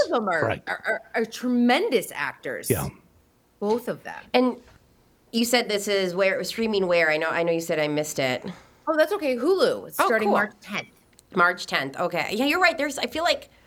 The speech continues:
Speaker 3: you were talking about this. There's, like, so many shows coming out. And this one, you feel like, isn't under that, uh, guise of being thrown out because of the lack of, um,
Speaker 1: Content.
Speaker 3: Yeah.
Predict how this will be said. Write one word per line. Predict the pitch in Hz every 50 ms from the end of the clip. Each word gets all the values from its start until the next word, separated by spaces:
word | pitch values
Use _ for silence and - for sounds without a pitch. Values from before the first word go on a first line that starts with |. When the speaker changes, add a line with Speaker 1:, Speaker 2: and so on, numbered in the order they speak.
| _ _ _ _ _ _ _ _
Speaker 3:
you | - 220 247
were | 262 247 214
talking | 226 233 247 285 349 - 226 202
about | 180 165 156 156 -
this. | 165 156 160
There's, | 180 180 180
like, | 190 180 180
so | - - - - - 285 285 302 269
many | 226 208 202 202 202 202
shows | 196 - - 262 262 294 302 302 -
coming | - - 180 165 156 156 151
out. | 147 147 - -
And | 185 180 180 180 - - - - - - - - _ -
this | 196 262 269 - -
one, | 262 240 226 220 214 208
you | 208 202 202
feel | 202 - 208 208 196
like, | 180 170 170 170 - -
isn't | - 185 185 180 185 180 165 -
under | - 165 170 170 160 160
that, | 160 160 156 147 147 143 143 - -
uh, | 135 139 135 135 135 131 131 131 131 127 123 -
guise | - 156 147 147 147 147 151 143
of | 143 131 143
being | 156 147 143 143 135 135
thrown | - - 160 151 147 143
out | 143 139 135 131 -
because | 143 131 - 151 143 139 131 139
of | 135 123 -
the | 135 123
lack | 131 131 127 131 131 135 - - - -
of, | - 143 147 139 135 127 127 127 123 127 - - - _ - - _ _ _ _ _ _ - -
um, | 131 127 117 98 87 90 98 101 -
Speaker 1:
Content. | 175 165 170 165 165 147 135 139 131 -
Speaker 3:
Yeah. | 170 165 147 127 123 92